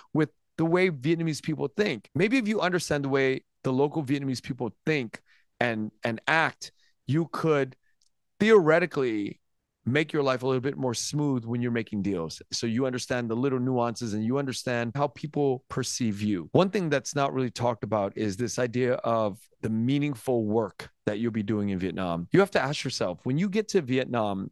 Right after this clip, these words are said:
is the work that you're doing, is it meaningful work? What is the why? Why are you there doing that work? And if it's for money, then it might burn you out a lot quicker.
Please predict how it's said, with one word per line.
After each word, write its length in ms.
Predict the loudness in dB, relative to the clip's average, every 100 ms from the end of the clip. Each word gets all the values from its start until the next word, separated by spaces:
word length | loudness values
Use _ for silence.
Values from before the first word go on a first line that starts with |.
| -4
is 160 | -2 0
the 100 | 0
work 320 | 2 -2 0
that 160 | -2 -2
you're 300 | 0 2 0
doing, 600 | 0 0 0 0 -2 -4 2
is 200 | 2 2
it 160 | -4
meaningful 960 | -2 -2 0 0 0 -2 -4 0 2 2
work? 500 | 2 2 0 -6 -20 _ _ _ _ _ _ _
What 280 | -4 0 2
is 200 | 2 0
the 120 | 2
why? 480 | 0 2 2 2 0
Why 280 | -2 2 2
are 100 | 2
you 280 | -2 -2 -2
there 320 | 2 2 2
doing 380 | 0 -2 0 0
that 200 | -2 0
work? 340 | 0 0 -6 _ _ _ _ _
And 100 | 2
if 100 | 2
it's 120 | -4
for 160 | -2 0
money, 520 | 2 2 2 0 -4 _ _ _ _ _ _ 0
then 120 | 2
it 80 | 2
might 280 | 2 2 2
burn 200 | 0 2
you 100 | 0
out 200 | 0 0
a 40 |
lot 220 | -2 -2
quicker. 440 | -4 -4 -4 -8